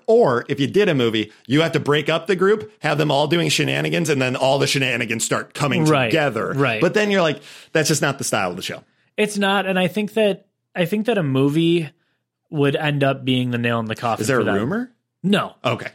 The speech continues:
Speaker 1: good.
Speaker 2: No, but I, but I could see that. I mean, not that I saw anyway. I didn't see any rumors.
Speaker 1: I haven't heard, and I don't, I don't even know if they would consider it.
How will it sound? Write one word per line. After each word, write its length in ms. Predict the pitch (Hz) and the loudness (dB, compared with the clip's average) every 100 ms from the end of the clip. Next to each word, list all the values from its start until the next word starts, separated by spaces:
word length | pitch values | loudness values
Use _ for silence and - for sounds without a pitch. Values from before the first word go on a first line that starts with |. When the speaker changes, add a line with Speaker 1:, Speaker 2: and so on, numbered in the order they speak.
| - | -4
Speaker 1:
good. 100 | 165 | 0
Speaker 2:
No, 240 | 160 123 | 0 0
but 140 | 165 190 | 0 0
I, 140 | 196 | 0
but 160 | 185 214 | 0 0
I 60 | 226 | 0
could 180 | 214 160 | -2 -4
see 140 | 214 | 0
that. 220 | 196 180 | 0 0
I 60 | 214 | 0
mean, 120 | 226 | 2
not 160 | 202 214 | 2 0
that 120 | 175 | 0
I 80 | 160 | 0
saw 220 | 156 131 | 0 -2
anyway. 220 | 113 113 | -2 -2
I 80 | 117 | 0
didn't 160 | 131 117 | 0 -2
see 100 | 123 | -4
any 80 | 110 | -4
rumors. 360 | 107 107 107 - | -4 -6 -6 0
Speaker 1:
I 100 | 143 | 0
haven't 220 | 151 143 | 2 0
heard, 280 | 156 160 160 | 0 0 2
and 140 | 147 | 0
I 120 | 143 | 2
don't, 220 | 156 143 | 2 2
I 80 | 160 | 2
don't 160 | 190 180 | 2 2
even 140 | 135 | 0
know 100 | 123 | -2
if 80 | 98 | -4
they 100 | 87 | -6
would 160 | 82 - | -12 -14
consider 340 | 78 - - | -18 -18 -18
it. 60 | - | -20